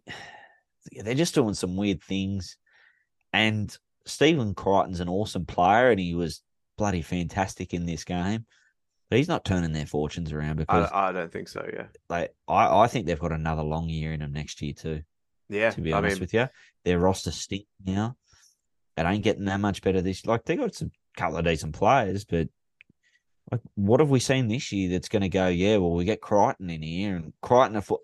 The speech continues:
Speaker 1: a, a position."
Speaker 2: It's not fixing their forward pack, which I still think is not just not an N R L for standard for forward. For,
Speaker 1: No,
Speaker 2: so.
Speaker 1: ain't fixing shit. Like, y-, mate.
Speaker 2: Um, Penrith, you're great. Congratulations. Good job.
Speaker 1: Yeah, well done. You
Speaker 2: Uh,
Speaker 1: kicked the shit out of, like,
Speaker 2: <laughs> yeah.
Speaker 1: a, a team, a team that's been,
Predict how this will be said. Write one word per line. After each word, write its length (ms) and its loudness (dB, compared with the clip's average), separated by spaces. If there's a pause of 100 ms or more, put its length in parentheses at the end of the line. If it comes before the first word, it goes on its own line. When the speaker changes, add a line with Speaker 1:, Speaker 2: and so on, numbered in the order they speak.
Speaker 1:
a, 80 -6 (140)
a 60 -6
position." 580 2 (140)
Speaker 2:
It's 100 -16
not 180 2
fixing 260 4
their 100 6
forward 260 4
pack, 220 2
which 120 -4
I 40 0
still 180 -2
think 160 0
is 100 -4
not 200 0
just 240 -12 (160)
not 240 4
an 80 2
N 100 0
R 140 2
L 80 -2
for 180 -12
standard 340 -6
for 280 -2
forward. 260 -4
For, 140 -6
Speaker 1:
No, 200 4 (280)
Speaker 2:
so. 120 -16 (120)
Speaker 1:
ain't 160 0
fixing 320 -2
shit. 340 -8
Like, 220 0 (120)
y-, 240 -8 (200)
mate. 260 -4 (460)
Speaker 2:
Um, 260 2 (220)
Penrith, 320 4
you're 100 6
great. 300 4
Congratulations. 720 0
Good 180 -2
job. 160 2
Speaker 1:
Yeah, 200 2
well 200 4
done. 320 0
You 80 0
Speaker 2:
Uh, 80 -6
Speaker 1:
kicked 160 2
the 60 -2
shit 220 2
out 180 4
of, 140 0
like, 200 -2
Speaker 2:
<laughs> 120 -4
yeah. 120 2 (320)
Speaker 1:
a, 220 0
a 40 4
team, 340 4
a 100 0
team 240 0
that's 140 -4
been, 360 -4